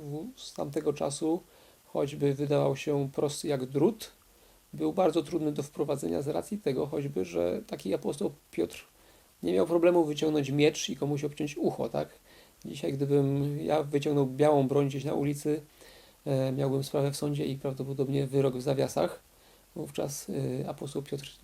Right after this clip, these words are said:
żadnych konsekwencji nie poniósł i był zupełnie inny system prawny, zupełnie inaczej ludzie byli, e, byli skonstruowani od, od tej strony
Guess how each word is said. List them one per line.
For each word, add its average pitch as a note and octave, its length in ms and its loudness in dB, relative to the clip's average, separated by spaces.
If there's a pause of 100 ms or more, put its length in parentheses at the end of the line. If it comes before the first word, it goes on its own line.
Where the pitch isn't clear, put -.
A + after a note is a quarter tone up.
żadnych D3+ 320 -2
konsekwencji C#3+ 600 -4
nie C3+ 120 0
poniósł C#3 440 -2 (880)
i E3 380 0
był D#3+ 180 -2
zupełnie E3 340 0
inny D#3 180 0
system D3 340 -6
prawny, D#3 340 -2
zupełnie C#3+ 480 0
inaczej C#3 440 -2
ludzie B2+ 260 -2
byli, B2 360 -4 (600)
e, B2+ 260 -2
byli C3 180 -2
skonstruowani C#3 800 0
od, B2+ 240 -6
od D#3+ 180 -4
tej - 140 0
strony C3 400 0